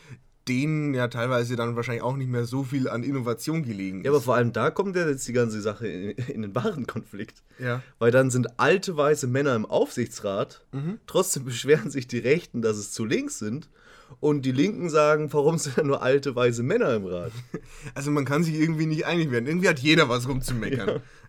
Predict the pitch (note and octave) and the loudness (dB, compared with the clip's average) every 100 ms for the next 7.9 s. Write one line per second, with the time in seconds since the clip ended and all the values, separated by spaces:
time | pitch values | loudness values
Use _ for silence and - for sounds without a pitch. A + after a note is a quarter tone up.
0 | - _ _ - - C#3+ C3+ C#3 C3 B2+ | -20 _ _ -16 -4 2 4 4 2 -6
1 | B2 - F3+ - D#3+ E3 F#3 - G3 F3+ | -10 2 2 2 -2 2 0 0 -4 0
2 | F3 F#3 F#3+ F3 _ - F3+ E3 D3+ D#3 | 0 2 0 -2 _ 0 6 6 6 2
3 | D3 D3 C#3+ C#3 C3+ C#3 C3 - B2 A#2+ | 4 4 4 4 2 -2 -2 0 0 0
4 | C3 C#3 D3 C#3+ C3+ B2+ B2 A#2 A2+ A2 | 0 0 2 2 2 2 2 2 2 0
5 | G#2+ C#3 D#3 D3+ C#3+ C#3+ C3+ D3 D3 C#3+ | 0 0 0 2 2 2 2 2 2 2
6 | C#3 - - D3 - D#3 D3 D3 C3 B2 | 0 -2 -20 -10 0 4 4 4 2 2
7 | D3+ D3+ E3 D#3 D#3+ D#3+ E3 C3 | -2 -2 -4 -2 -2 -2 -4 -4